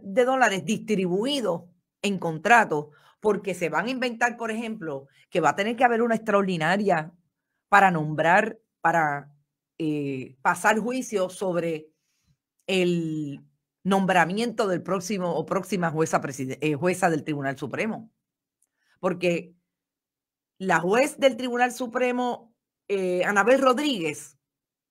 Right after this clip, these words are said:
termina su mandato el veinticuatro de diciembre, que cumple setenta años.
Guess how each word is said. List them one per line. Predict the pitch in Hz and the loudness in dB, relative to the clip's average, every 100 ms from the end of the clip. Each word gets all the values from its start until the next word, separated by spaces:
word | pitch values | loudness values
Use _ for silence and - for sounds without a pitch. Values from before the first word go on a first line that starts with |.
| _ _ _ _ _ _ _ _ _ _ _ | _ _ _ _ _ _ _ _ _ _ _
termina | - 180 180 262 285 | -2 0 0 0 -2
su | 277 | 0
mandato | 262 254 262 311 262 - | 0 2 0 0 -2 0
el | 233 220 | -2 0
veinticuatro | 185 185 170 139 208 233 | 0 -2 -4 4 4 6
de | 262 | 2
diciembre, | 254 233 285 269 240 | 2 -2 -2 -2 -2
que | 175 | -2
cumple | 175 220 220 | -4 -4 -4
setenta | 180 165 156 175 175 | -4 -4 -6 -2 0
años. | 143 117 117 | 0 -6 -12